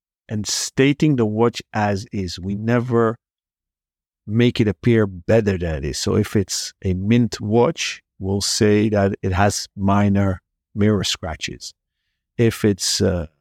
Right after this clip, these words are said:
literally brand, brand, brand, brand new, we'll call it unworn. So we always under promise,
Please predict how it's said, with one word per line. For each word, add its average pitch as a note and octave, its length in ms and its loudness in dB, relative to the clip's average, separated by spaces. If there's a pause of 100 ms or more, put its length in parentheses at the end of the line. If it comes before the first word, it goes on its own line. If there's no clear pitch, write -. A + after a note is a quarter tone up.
(120)
literally A#2 640 2
brand, A#2 400 2
brand, A2+ 260 4
brand, G#2+ 280 2
brand G#2 280 -2
new, C#3 360 0
we'll A#2 220 0
call B2 280 2
it A#2 180 0
unworn. G#2+ 760 -2
So G#2 400 -2
we A#2+ 280 -2
always A2 440 2 (100)
under D#3+ 260 4
promise, C3 600 0